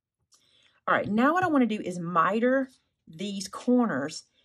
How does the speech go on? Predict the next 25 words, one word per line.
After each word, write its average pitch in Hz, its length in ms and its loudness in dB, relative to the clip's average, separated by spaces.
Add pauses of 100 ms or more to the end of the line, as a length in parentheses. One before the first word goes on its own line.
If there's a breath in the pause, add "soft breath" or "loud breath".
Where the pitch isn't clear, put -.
(140)
and 180 160 -10
take 220 360 -4
some 208 220 -4
of 165 120 -6
this 175 200 -4
bulk 170 460 -2
out 131 260 -4
here 180 160 -6
on 170 120 0
the 147 80 -4
bottoms 156 460 -2
and 156 80 -2
on 147 80 -4
the 143 80 -4
corners. 165 460 -6 (320 loud breath)
So 208 140 -4
here's 262 240 2
how 269 140 6
I 233 80 4
do 170 180 0
it. - 140 -4 (400 soft breath)
I 214 140 6
want 269 260 4
to 285 80 -2
stay 170 640 0